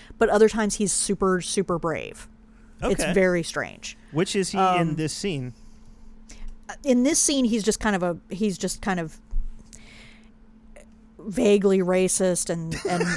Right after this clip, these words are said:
Speaker 2: <laughs>
Speaker 1: makes, like, well, he, he,
Speaker 2: So
Speaker 1: he's
Speaker 2: super
Speaker 1: kind
Speaker 2: hot.
Speaker 1: of
Speaker 2: Oh, yeah.
Speaker 1: Yeah. Well, no, no. He, he, he, like, does the, he teases to Paul with saying that, you know, they're gonna have the ribs, you know, and
Speaker 2: There's
Speaker 1: stuff like that. And she's like,
Speaker 2: ribs.
Speaker 1: "Oh, Jesus," 'cause she's a vegetarian.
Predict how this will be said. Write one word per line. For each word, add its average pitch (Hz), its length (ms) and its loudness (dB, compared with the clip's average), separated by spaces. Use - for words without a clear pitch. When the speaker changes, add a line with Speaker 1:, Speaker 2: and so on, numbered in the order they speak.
Speaker 2:
<laughs> - 300 -2
Speaker 1:
makes, 196 320 2
like, 180 340 0
well, 359 220 10
he, 403 200 12
he, 330 260 6
Speaker 2:
So 240 100 2
Speaker 1:
he's 147 100 2
Speaker 2:
super 269 360 4
Speaker 1:
kind 285 240 2
Speaker 2:
hot. 220 100 4
Speaker 1:
of 196 80 -10
Speaker 2:
Oh, 151 200 0
yeah. 113 280 -8
Speaker 1:
Yeah. 466 460 8
Well, 359 220 2
no, 440 240 8
no. 311 220 8
He, 294 220 6
he, 277 360 6
he, 311 220 6
like, 262 260 4
does 269 240 6
the, 247 180 4
he 233 200 0
teases 247 580 2
to 220 100 0
Paul 202 600 4
with 202 200 6
saying 190 600 4
that, 175 260 0
you 196 120 -2
know, 170 140 0
they're 175 180 -4
gonna 175 160 -2
have 165 300 -4
the 170 100 -2
ribs, 170 680 -4
you 196 140 0
know, 175 360 2
and 165 80 -2
Speaker 2:
There's 147 80 -6
Speaker 1:
stuff 180 200 -2
like 175 160 0
that. 165 280 0
And 180 80 -6
she's 208 180 0
like, 190 160 2
Speaker 2:
ribs. 262 140 4
Speaker 1:
"Oh, 453 220 10
Jesus," 320 500 4
'cause 233 240 -4
she's 208 240 0
a 196 60 2
vegetarian. 175 920 -4